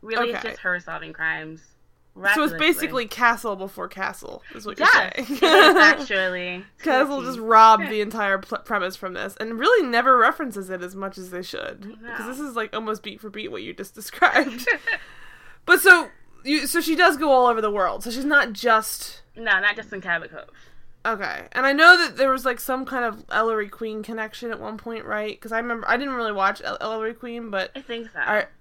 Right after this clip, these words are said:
Speaker 2: I remember, obviously, there's been references from, uh, Timothy Hutton's father is, is El-, Ellery Queen. So, like, this is, this is back in the eighties when, like, murder mystery shows were th-, every, ev-, every, sh-, every channel had their own murdering mystery, whatever.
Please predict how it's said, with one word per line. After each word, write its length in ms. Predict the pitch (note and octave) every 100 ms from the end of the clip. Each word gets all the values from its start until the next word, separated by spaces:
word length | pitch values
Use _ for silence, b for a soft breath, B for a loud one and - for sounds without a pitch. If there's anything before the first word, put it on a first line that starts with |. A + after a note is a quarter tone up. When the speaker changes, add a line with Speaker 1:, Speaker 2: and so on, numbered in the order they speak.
| _
Speaker 2:
I 100 | A#3
remember, 880 | A#3+ A#3+ A#3 A3+ A3 G#3 G3+ G3 - -
obviously, 580 | G#3+ G#3 G3+ G#3+ F3+ E3+ -
there's 160 | G3
been 120 | G#3
references 460 | G3 F#3 G3 G3 F#3+
from, 300 | - F#3+ - -
uh, 120 | G3
Timothy 240 | G3 F#3+ G3
Hutton's 280 | F3+ F3+ -
father 340 | F3+ G3 F2+
is, 180 | - G3+ -
is 180 | - - -
El-, 260 | - - -
Ellery 240 | A#2 E2 -
Queen. 320 | - - G#3+
So, 240 | A3+ G#3 b b b b
like, 100 | A#3
this 160 | C4 C#4
is, 200 | C4 G3 -
this 100 | F4+
is 160 | B4+ G4
back 280 | C#4+ C#4+ C#4+
in 120 | B3+
the 160 | A#3+ -
eighties 380 | A3+ G#3+ F#3+ G3
when, 160 | G#3
like, 160 | G3+ F3
murder 340 | G3+ G#3+ A#3+
mystery 400 | B3 B3+ - B3+
shows 400 | B3+ C4 B3 B3+
were 220 | G#3 G#3
th-, 120 | G#3 -
every, 280 | F#3+ - -
ev-, 320 | - - B3 -
every, 360 | C#4+ D4 D#4+
sh-, 120 | -
every 380 | B3+ C#4 D#4+ D4+
channel 420 | A3 A3+ G#3+ G3
had 180 | G3 F#3
their 180 | F#3 F3
own 120 | F3
murdering 460 | F3 F3 F3 F3 E3+
mystery, 520 | F#3 - G3 F2+ F2+
whatever. 600 | F2 F3+ - - A1 -